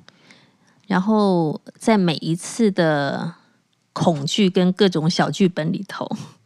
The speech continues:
我觉得那是蛮煎熬的。你看一个小孩子，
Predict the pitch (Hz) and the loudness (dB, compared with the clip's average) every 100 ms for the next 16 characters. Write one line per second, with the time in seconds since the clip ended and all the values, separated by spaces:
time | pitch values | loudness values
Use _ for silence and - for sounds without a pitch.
0 | - - - - 170 220 240 262 240 240 | -20 -20 -20 -8 -2 2 4 4 4 4
1 | 175 165 175 170 165 - - 160 165 220 | 4 2 2 2 0 -2 -6 -6 0 2
2 | 190 170 - 143 147 143 - - | 4 2 0 -4 -6 -8 -10 -14